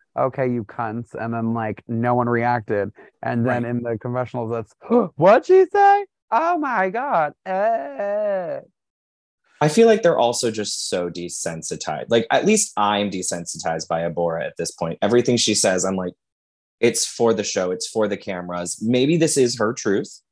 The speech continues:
Speaker 3: And to that, go off, baby." But it comes across as presentational. Everything she's doing, it seems like she's doing it for the attention.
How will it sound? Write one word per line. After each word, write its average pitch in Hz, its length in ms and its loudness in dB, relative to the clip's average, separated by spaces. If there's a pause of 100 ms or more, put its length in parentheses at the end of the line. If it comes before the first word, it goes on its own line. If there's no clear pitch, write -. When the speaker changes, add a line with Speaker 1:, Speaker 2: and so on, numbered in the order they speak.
(300)
Speaker 3:
And 92 220 -12 (200)
to 98 100 -6
that, 90 360 -4
go 87 180 -2
off, 90 180 -2
baby." 92 400 -4 (400)
But 135 120 2
it - 120 -2
comes 160 200 -2
across 165 340 -2
as 131 140 -10
presentational. 110 500 -6
Everything 95 260 -8
she's 104 260 -6
doing, 98 340 0
it 82 100 -6
seems 95 220 -6
like 95 140 -2
she's 92 180 -6
doing 92 180 -4
it - 160 -8
for 92 180 4
the 98 120 4
attention. 92 560 -4